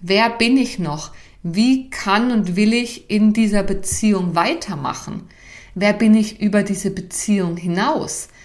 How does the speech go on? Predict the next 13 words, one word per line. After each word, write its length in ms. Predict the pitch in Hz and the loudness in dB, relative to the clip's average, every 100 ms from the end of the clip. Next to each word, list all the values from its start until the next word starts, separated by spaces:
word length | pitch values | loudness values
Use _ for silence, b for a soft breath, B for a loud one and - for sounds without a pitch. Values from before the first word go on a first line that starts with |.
| B | B
Habe 220 | - 190 208 | -10 -6 -4
ich 100 | 208 | -2
mich 220 | 196 - | -2 -2
vielleicht 680 | 196 190 185 180 - - - - _ _ - - - | -4 -2 0 -2 -6 -16 -20 -20 _ _ -20 -20 -20
zu 300 | - - 220 | -12 -4 0
lange, 680 | 208 190 196 196 185 180 180 - _ _ _ - - | 2 2 0 0 -2 -4 -12 -20 _ _ _ -20 -18
zu 240 | - 220 | -6 -2
fest 760 | 208 - 214 185 185 - - - - - - - _ _ | -2 -2 0 0 -2 -8 -10 -18 -20 -20 -20 -20 _ _
ausgeruht 720 | 156 214 302 - 240 208 196 185 | 0 2 0 -4 -6 -2 -2 -2
auf 260 | 175 - | -6 -4
dem, 240 | 180 175 170 | -4 -2 -4
was 200 | 170 - | -6 -6
ist? 480 | 254 262 - - | -6 -6 -8 -14